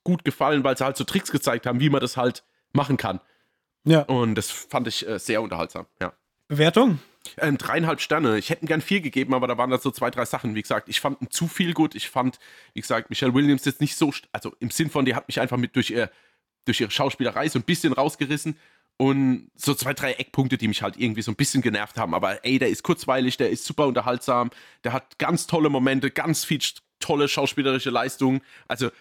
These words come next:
Speaker 1: den sollte jeder mal gesehen haben, der entweder mit Filmen irgendwas am Hut hat oder gern so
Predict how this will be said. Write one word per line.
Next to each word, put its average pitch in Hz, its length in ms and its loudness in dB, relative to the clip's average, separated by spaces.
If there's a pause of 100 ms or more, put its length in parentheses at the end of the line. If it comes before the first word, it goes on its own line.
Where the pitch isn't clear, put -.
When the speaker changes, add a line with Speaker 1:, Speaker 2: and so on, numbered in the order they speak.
(100)
Speaker 1:
den 127 80 2
sollte 151 240 0
jeder 156 300 4
mal 147 160 0
gesehen 147 340 2
haben, 135 180 2
der 131 380 4 (160)
entweder 147 340 0
mit 131 140 2
Filmen 170 280 2
irgendwas 135 320 4
am 113 120 2
Hut 180 220 4
hat 165 240 0
oder 143 200 4
gern 143 300 2
so 131 420 4